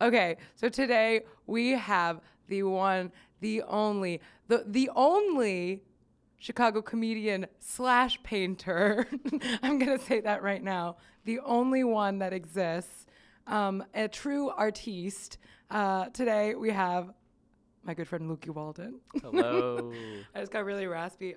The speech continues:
Speaker 1: Uh, it's just phlegm in my voice. Delish. <laughs>
Speaker 2: Amazing.
Speaker 1: How are you today, Lukey?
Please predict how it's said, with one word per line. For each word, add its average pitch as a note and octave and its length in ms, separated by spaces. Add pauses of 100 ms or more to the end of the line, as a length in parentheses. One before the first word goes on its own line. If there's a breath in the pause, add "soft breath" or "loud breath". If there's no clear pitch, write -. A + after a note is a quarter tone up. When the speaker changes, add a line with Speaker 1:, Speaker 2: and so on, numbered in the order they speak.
(160)
Speaker 1:
Uh, F#3+ 200
it's G3 140
just G#3 240
phlegm F3 220
in E3+ 80
my D#3+ 140
voice. E3 320 (460 soft breath)
Delish. F3 680 (200)
<laughs> G#4 180
Speaker 2:
Amazing. D#3 500
Speaker 1:
How C#4+ 280
are B3+ 120
you C4 160
today, C4 260
Lukey? G#3 560